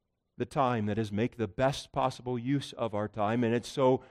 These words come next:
urgent because the days are evil, we want, now want to take that main calling and bring it to bear upon our lives and see how it applies.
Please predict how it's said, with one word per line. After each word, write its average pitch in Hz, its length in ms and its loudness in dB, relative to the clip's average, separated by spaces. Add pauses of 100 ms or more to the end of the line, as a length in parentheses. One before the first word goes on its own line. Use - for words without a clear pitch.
(160)
urgent 156 480 2
because 135 340 2
the 117 80 -6
days 139 360 4
are 127 140 0
evil, 120 400 2 (240)
we 165 120 10
want, 156 340 6 (100)
now 151 240 4
want 147 240 2
to 139 140 -2
take 190 420 0
that 139 320 4 (1400)
main 147 300 2
calling 127 500 -2
and 104 220 -4
bring 151 220 -2
it 170 100 -8
to 160 100 -8
bear 120 360 2
upon 110 480 -6
our 143 400 0
lives 92 580 -4
and 92 160 -10
see 127 300 -6
how 107 200 -6
it 117 60 -4
applies. 95 920 -4